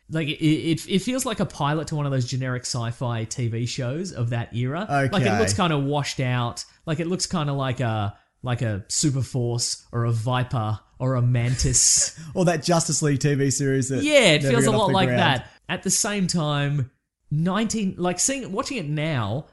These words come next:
Speaker 1: I'm like, "Well, this is obviously a bad movie."
Speaker 2: Yeah.
Speaker 1: But nineteen ninety-seven me, have, if I saw it in nineteen ninety-seven, I might have loved it.
Speaker 2: <laughs>
Speaker 1: I might have hated it too, but I don't know. Like, there's no way of knowing. Like, I might have hated it because they've taken some liberties with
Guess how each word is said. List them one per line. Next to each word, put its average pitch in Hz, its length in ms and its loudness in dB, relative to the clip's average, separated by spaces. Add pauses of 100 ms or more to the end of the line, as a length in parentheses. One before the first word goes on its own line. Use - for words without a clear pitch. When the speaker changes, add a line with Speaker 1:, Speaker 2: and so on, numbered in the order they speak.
Speaker 1:
I'm 143 100 -4
like, 156 200 -4
"Well, 180 80 -2
this 180 140 -2
is 147 80 -2
obviously 131 400 -2
a 110 40 -2
bad 107 300 -4
movie." 101 440 -6
Speaker 2:
Yeah. 131 140 -2
Speaker 1:
But 120 120 -2
nineteen 220 360 -2
ninety-seven 139 720 -2
me, 127 460 -6 (320)
have, 190 340 -4
if 190 180 -2
I 180 80 0
saw 180 320 0
it 175 80 0
in 147 100 0
nineteen 135 280 -2
ninety-seven, 131 500 -4 (200)
I 135 120 -4
might 143 380 -2
have 151 160 -6
loved 127 400 -4
it. 98 160 -6 (880)
Speaker 2:
<laughs> - 40 -14
Speaker 1:
I 175 80 2
might 262 280 4
have 247 80 -2
hated 233 340 0
it 202 140 -2
too, 220 340 0
but 214 100 2
I 196 100 4
don't 190 340 -2
know. 151 400 0 (200)
Like, 202 120 -2
there's 208 160 0
no 262 120 0
way 240 120 2
of 214 60 -2
knowing. 214 140 -2 (140)
Like, 233 160 -4
I 240 60 2
might 269 180 -4
have 339 120 -4
hated 214 200 0
it 208 60 -2
because 196 240 -2
they've 190 140 -2
taken 233 320 -4
some 175 180 -2
liberties 156 480 0
with 143 240 -4